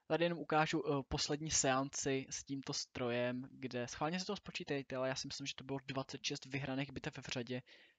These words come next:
I a podle expu vidíte, že se mi docela i dařilo. Eh, a tady ještě ukážu závěrečné statistiky po konci grindu. Za sto padesát šest bitev, eh, dva tisíce devět set padesát průměrný damage. To si myslím, že je na devítku opravdu, opravdu hodně, hodně slušný. Eh,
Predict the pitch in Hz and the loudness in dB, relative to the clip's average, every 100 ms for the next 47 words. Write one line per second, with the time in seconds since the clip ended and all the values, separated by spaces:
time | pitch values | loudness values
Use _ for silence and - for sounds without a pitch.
0 | - 175 - 156 - _ - 151 135 117 | 4 4 8 6 4 _ 2 2 2 -4
1 | - 139 127 117 123 120 123 120 117 - | -4 -6 -8 -8 -6 -4 -4 -4 -6 -10
2 | 135 - - 120 107 90 95 104 - 117 | -6 -4 -2 -2 -2 -4 -4 -4 -2 -2
3 | 104 _ - - - - - - - - | -4 _ -20 -14 -12 -10 -12 -16 -20 -2
4 | 135 131 127 120 - _ - 151 143 139 | 2 2 0 -2 -6 _ -2 2 2 2
5 | 135 - 131 131 127 - _ - 139 131 | 0 0 0 0 -2 -4 _ 0 4 4
6 | 131 - 143 123 131 135 135 - - 131 | 6 4 2 -2 -4 -4 -4 -6 -6 -2
7 | 139 - 123 123 131 135 139 143 - - | -2 -2 -2 -2 -2 -2 -4 -4 -2 0
8 | 156 160 156 147 131 123 - 143 - - | 2 2 0 -2 -4 -6 2 2 2 -12
9 | - 120 143 143 - 175 - - 135 139 | -4 0 6 6 6 0 0 -4 -2 0
10 | 131 131 - - 139 127 - 120 - - | 0 0 -4 -4 0 0 0 -4 -4 -6
11 | 127 123 117 117 120 98 - - 143 139 | -2 -2 -2 -4 -4 -6 -6 -4 -2 -2
12 | - 135 135 131 127 127 123 - 113 - | -2 0 2 0 0 -2 -4 -2 -2 0
13 | 127 131 - - 143 139 135 123 143 143 | -4 -2 -4 0 0 2 0 4 4 4
14 | 127 120 127 139 127 - 117 - - 104 | 2 0 0 -2 -2 -6 -8 -6 -6 -6
15 | _ _ - - _ 120 120 113 | _ _ -20 -20 _ -2 0 0